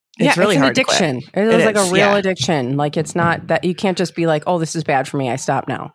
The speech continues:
Speaker 1: That's not how addictions work.
Speaker 2: Right. So
Speaker 1: Um,
Speaker 2: it's,
Speaker 1: the,
Speaker 2: yeah.
Speaker 1: the
Speaker 2: Yeah.
Speaker 1: other thing to say about that is that if you are a smoker, that is a, that is a risk factor in bed sharing.
Speaker 2: Yes.
Speaker 1: So you're gonna wanna have your baby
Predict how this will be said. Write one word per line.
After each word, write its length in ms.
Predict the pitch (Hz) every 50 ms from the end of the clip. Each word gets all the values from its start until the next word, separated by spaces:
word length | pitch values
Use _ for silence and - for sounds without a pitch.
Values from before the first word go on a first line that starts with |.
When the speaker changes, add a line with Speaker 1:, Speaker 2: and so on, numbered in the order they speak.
| _ _ -
Speaker 1:
That's 160 | 156 - -
not 120 | 170 156
how 160 | 156 165 147
addictions 440 | 143 135 139 120 - - 139 135 135
work. 240 | 131 123 113 - _ - - - _ _
Speaker 2:
Right. 300 | - 151 110 - - - - 180 170 156 156 160 160 - - - - - - - - - - - -
So 260 | - - - 185 -
Speaker 1:
Um, 140 | 233 220 -
Speaker 2:
it's, 180 | 185 165 - 175
Speaker 1:
the, 160 | 240 226 202 -
Speaker 2:
yeah. 140 | - - - - 165 165 135 131 - _ _ _ _ _ _ _ _ -
Speaker 1:
the 80 | 214 208
Speaker 2:
Yeah. 100 | 220 226
Speaker 1:
other 120 | 247 269
thing 180 | 285 285 339 247
to 60 | 226
say 220 | 226 - 233 220 220
about 240 | 208 202 180 -
that 240 | - 165 151 147 - -
is 80 | 165
that 140 | 165 175 165
if 120 | 175 165
you 120 | 190 175 -
are 240 | - 180 190 220 226
a 60 | 220
smoker, 600 | - - 196 160 147 139 - 135 135 123 - - _ _ _ _ _ _ _ _ -
that 160 | 175 170 170
is 180 | 190 208 202 -
a, 280 | 214 185 185 180 170 - _ -
that 140 | 175 170 180
is 120 | 190 196
a 80 | 226 175
risk 240 | 175 180 - -
factor 420 | - - 165 156 151 - 160 143 139
in 220 | - 151 147 143
bed 200 | 139 151 143 143
sharing. 400 | - - 131 123 110 95 73 - - _ _ _ _ _ _ _ _
Speaker 2:
Yes. 400 | 165 175 127 - - - - - -
Speaker 1:
So 180 | - - 190
you're 220 | 180 175 - 185 165
gonna 220 | 196 196 190 190
wanna 220 | 180 185 185 190 190
have 180 | 220 220 196
your 100 | 190 180
baby 580 | 165 175 165 170 165 165 160 156 151 151 151